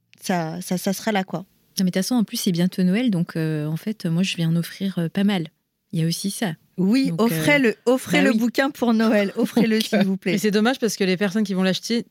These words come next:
Speaker 3: n'ont pas, comme moi, la chance d'avoir le mug où il y a marqué, en gros, « Haute Une Citoyenne »,
Speaker 1: <laughs>
Speaker 3: avec cette main manucurée qui brandit une liasse de billets.
Speaker 1: On va faire, euh, on va faire, euh, un espèce de, de vote.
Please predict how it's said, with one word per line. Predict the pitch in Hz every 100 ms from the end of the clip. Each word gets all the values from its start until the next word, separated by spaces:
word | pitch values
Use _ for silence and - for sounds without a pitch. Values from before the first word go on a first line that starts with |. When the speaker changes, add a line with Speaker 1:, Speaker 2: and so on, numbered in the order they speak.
| -
Speaker 3:
n'ont | 185 170
pas, | 160 226 240 254
comme | - 165
moi, | 165 175 190
la | 165
chance | - 214 180
d'avoir | 156 156 156
le | 151
mug | 165 247 143 143 135 _
où | 170
il | 156
y |
a | 151
marqué, | 151 - 165
en | 151
gros, « | 151 156 185
Haute | 208 - 269
Une | 185
Citoyenne », | - - 180 170 190 208 - 320
Speaker 1:
<laughs> | 277 -
Speaker 3:
avec | 185 196
cette | - 196 -
main | 196 202 202
manucurée | 196 202 - 214 190 202
qui | - 170
brandit | 165 185 185 208
une | 180
liasse | 175 185
de | 160
billets. | 160 160 180 233
Speaker 1:
On |
va | 208 220
faire, | 285 277
euh, | 226 190 202
on | 196
va | 208
faire, | 247 254
euh, | 202 185 175 180
un |
espèce | 196 220 220 233
de, | 190 170
de | 185
vote. | 202 196 220 -